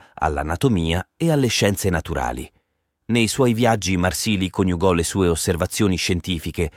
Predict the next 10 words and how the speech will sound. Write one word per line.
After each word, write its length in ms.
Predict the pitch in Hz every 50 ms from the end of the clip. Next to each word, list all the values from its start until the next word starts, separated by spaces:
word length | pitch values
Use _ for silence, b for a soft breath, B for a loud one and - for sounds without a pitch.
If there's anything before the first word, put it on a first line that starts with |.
| b b b
con 160 | - 165 156
la 80 | 151 143
raccolta 400 | 139 - - - 143 - - 117
di 100 | 110 110
dati 320 | 104 117 113 113 - 107
sull'organizzazione 1000 | - - 104 92 98 98 92 - 95 90 90 80 - 85 - - - 90 82 76
militare. 680 | 71 71 67 67 - - 67 62 57 - - - _ _ _ _ _ _ _ _ _ _ _ _ _ _ _ _ _ _ _
Fin 280 | - - - 190 170 127
dalla 220 | 113 98 90 85
giovinezza 680 | 80 104 95 78 80 71 69 71 - - - 82 82